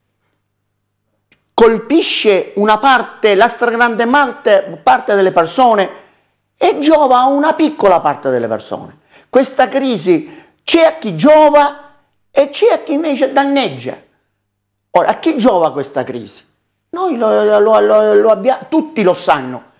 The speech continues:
ma nessuno lo dice. Giova a chi questa crisi l'ha progettata ed attuata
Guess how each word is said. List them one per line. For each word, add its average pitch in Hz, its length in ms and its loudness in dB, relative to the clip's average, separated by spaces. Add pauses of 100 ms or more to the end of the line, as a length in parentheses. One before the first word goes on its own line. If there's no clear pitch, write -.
ma 233 120 0
nessuno 254 440 0
lo 208 120 4
dice. 160 460 -8 (440)
Giova 190 680 0
a 220 340 -8
chi 330 340 -6
questa 208 460 -2
crisi 202 720 -4 (180)
l'ha 214 400 0
progettata 240 960 -2
ed 165 100 -2
attuata 196 760 -2